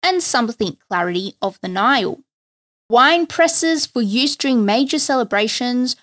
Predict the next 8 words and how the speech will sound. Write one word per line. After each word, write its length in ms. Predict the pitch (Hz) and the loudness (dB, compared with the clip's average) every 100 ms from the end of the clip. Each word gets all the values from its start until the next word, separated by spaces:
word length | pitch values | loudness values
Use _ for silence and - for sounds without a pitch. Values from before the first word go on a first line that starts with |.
| _ | _
rooms 480 | 202 233 254 240 240 | 0 2 4 2 0
for 140 | - - | -2 -6
storing 640 | - - 277 349 294 190 | -4 0 2 4 2 0
the 80 | 175 | -2
wine, 500 | 175 170 175 185 208 - _ | 0 0 0 -2 -4 -8 _
and 120 | - 415 | -2 -2
of 140 | - | -2
course, 380 | - 311 302 | 0 2 2